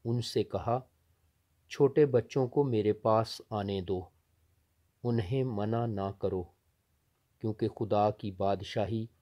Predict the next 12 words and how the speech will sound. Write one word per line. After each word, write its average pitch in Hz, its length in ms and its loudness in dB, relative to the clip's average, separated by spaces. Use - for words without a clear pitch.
ऐसों 113 420 -2
ही 131 160 -4
की 101 240 -6
है।" 90 280 -10
मैं 127 160 -2
समझता 127 540 0
हूँ 143 280 -2
कि 120 80 0
बच्चे 117 540 0
मासूम 135 540 0
होते 101 440 -2
हैं, 95 220 -6